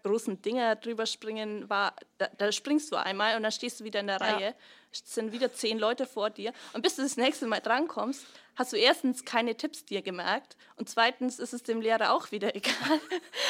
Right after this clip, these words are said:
Speaker 1: Und dann denk ich mir so, „Wie hätte ich denn jemals in Sport gut werden können?“
Speaker 2: Ja.
Speaker 1: Und, ähm, weil mittlerweile denk ich mir schon so, wenn mir jemand beim Sport Tipps gibt, sei es jetzt beim Kraft-Dreikampf, beim Gewichtheben, bei sonst was.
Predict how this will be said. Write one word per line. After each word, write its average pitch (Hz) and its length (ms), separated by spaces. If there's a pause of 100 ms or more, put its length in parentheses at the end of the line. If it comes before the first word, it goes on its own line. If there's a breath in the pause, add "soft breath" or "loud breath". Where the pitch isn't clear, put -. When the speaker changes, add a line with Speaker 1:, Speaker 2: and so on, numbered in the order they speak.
(140)
Speaker 1:
Und 320 400 (260 loud breath)
dann 254 160
denk 269 160
ich 311 60
mir 277 180
so, 262 180
„Wie 254 120
hätte 294 220
ich 330 120
denn 220 160
jemals 277 400
in 226 100
Sport 220 380
gut - 240
werden 185 300
können?“ 190 440
Speaker 2:
Ja. - 60 (460 loud breath)
Speaker 1:
Und, 220 540
ähm, 214 420 (160)
weil 214 240
mittlerweile 214 440
denk 196 180
ich 202 60
mir 190 100
schon 262 200
so, 196 200
wenn 185 120
mir 180 100
jemand 180 420
beim 170 140
Sport - 360
Tipps - 300
gibt, - 300
sei 175 160
es 180 120
jetzt - 320
beim 160 280 (100)
Kraft-Dreikampf, - 760
beim 175 200
Gewichtheben, 240 540
bei 175 260 (240 loud breath)
sonst - 440
was. 277 380